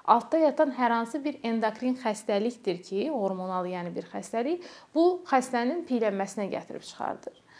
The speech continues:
Yəni ona görə öncəsində dediyim kimi fizikal müayinə,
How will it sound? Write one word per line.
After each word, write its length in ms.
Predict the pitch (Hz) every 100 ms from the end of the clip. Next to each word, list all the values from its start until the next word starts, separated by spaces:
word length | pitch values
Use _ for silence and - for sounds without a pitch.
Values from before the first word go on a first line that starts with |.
| - - -
Yəni 260 | - 226 226
ona 240 | 233 277
görə 320 | 277 254 208 -
öncəsində 560 | 214 214 220 - 240 247
dediyim 300 | 226 226 220
kimi 300 | 220 202 180 - _ _
fizikal 560 | - 220 208 269 277
müayinə, 540 | 254 226 202 196 196